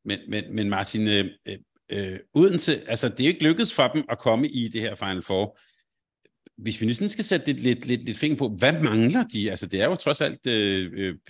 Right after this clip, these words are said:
de danske mestre. Jeg er med på, Mie Højlund, Althea Reinhardt. Men hvad er det mere,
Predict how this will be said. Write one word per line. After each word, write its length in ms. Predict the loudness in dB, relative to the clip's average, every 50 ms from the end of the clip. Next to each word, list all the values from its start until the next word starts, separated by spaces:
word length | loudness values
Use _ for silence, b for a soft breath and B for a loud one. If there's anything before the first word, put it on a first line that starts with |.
| -10 -8
de 80 | -2
danske 320 | 0 0 0 0 0 0 0
mestre. 300 | 0 0 0 2 2 2
Jeg 80 | 2
er 80 | 2 0
med 100 | 0 0
på, 200 | 0 0 -2 0
Mie 160 | 0 -2 -2
Højlund, 360 | 0 -2 -2 -2 -4 -4 -4
Althea 360 | -6 -6 -4 -2 -2 0 0 0
Reinhardt. 340 | -2 0 0 0 -2 -2 -4 _ _ _ _ _ _ _ _ _ _ _ _ -10
Men 200 | -4 -4 -2 0
hvad 160 | 2 2 4
er 40 | 4
det 120 | 4 4 4
mere, 180 | 4 4 2